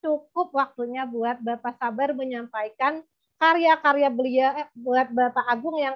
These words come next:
karya-karya beliau itu sangat luar biasa Bapak. Ini mohon maaf Pak, ini memang kita hanya mengenalkan sosok Pak Agung Pak.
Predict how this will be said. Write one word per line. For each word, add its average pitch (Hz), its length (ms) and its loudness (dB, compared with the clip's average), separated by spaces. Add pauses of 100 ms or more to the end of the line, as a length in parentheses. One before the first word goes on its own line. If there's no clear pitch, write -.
karya-karya 302 480 2
beliau 269 240 2
itu 311 160 -8
sangat 339 480 -8
luar 262 240 2
biasa 226 320 -4
Bapak. 202 340 -14 (460)
Ini 269 240 0
mohon 247 320 -2
maaf 233 240 -2
Pak, 285 160 2 (400)
ini 277 240 4
memang 285 320 0
kita 285 320 0
hanya 269 240 -2
mengenalkan 262 720 0
sosok 294 320 -4
Pak - 160 -6
Agung 269 320 0
Pak. 190 120 -8